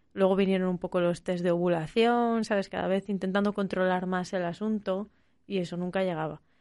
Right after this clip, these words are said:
Y a mí al principio casi que lo prefería porque tenía muchas cosas nuevas en el trabajo y tal, y decía, "La verdad es que este mes no me hubiese venido bien, pues es que ahora tengo mucho trabajo, o ahora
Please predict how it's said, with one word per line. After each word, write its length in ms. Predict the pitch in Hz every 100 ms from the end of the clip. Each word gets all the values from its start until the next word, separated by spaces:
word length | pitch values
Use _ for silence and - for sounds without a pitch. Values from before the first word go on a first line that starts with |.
| _
Y 60 | 214
a 60 | 208
mí 60 |
al 100 | 254
principio 460 | 277 269 269 269 269
casi 340 | 233 220 208
que 440 | 208 196 185 180 180
lo 120 | 180
prefería 540 | 185 175 180 185 190 170
porque 240 | 175 175
tenía 280 | 175 180 180
muchas 340 | 185 185 175 -
cosas 320 | 180 170 180
nuevas 320 | 180 175 170
en 80 | 170
el 120 | 170
trabajo 920 | 170 156 180 226 233 - 214 214 214
y 80 | 202
tal, 180 | 196 202
y 60 | 190
decía, 360 | 175 185 170 _ _ _ _
"La 180 | 220 208
verdad 180 | 208 214
es 100 | -
que 200 | 233 -
este 220 | 208 -
mes 200 | 196 196
no 80 | 196
me 80 | 196
hubiese 280 | 190 190 202
venido 380 | 185 185 170 156
bien, 320 | 170 156 - _ -
pues 320 | - 165 -
es 180 | 180 -
que 100 | 180
ahora 120 | 170
tengo 160 | 170 170
mucho 200 | - -
trabajo, 440 | 151 165 180 -
o 400 | 214 202 190 175
ahora 460 | 165 165 175 170